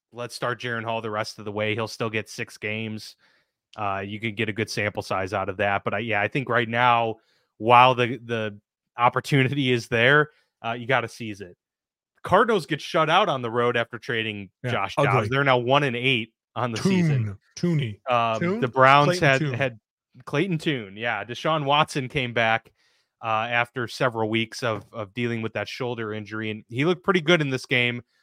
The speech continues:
Speaker 1: But it, it was, of course, yet again, Cleveland's defense that stole the show. Uh, was it four turnovers, I believe, they forced of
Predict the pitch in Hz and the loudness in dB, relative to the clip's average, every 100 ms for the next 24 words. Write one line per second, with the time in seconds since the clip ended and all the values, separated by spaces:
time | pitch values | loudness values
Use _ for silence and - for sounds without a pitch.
0 | _ 139 147 147 147 131 135 - 160 147 | _ 0 2 2 2 2 0 -2 0 0
1 | - 139 127 123 127 123 139 127 120 113 | 0 0 0 0 -2 -2 -4 -2 -2 -6
2 | 104 120 123 113 110 117 - - 123 113 | -6 -4 -2 -4 -6 -8 -10 -4 -4 -2
3 | 107 135 120 117 113 _ _ _ _ - | -6 0 2 2 -2 _ _ _ _ -12
4 | 110 104 107 104 _ _ _ 127 120 117 | -8 -8 -10 -18 _ _ _ -10 -8 -8
5 | 110 - 156 160 156 147 135 120 117 117 | -10 -2 0 0 0 0 0 -2 -2 -4
6 | 107 113 107 107 - 120 110 - | -4 -6 -4 -6 -8 -8 -8 -10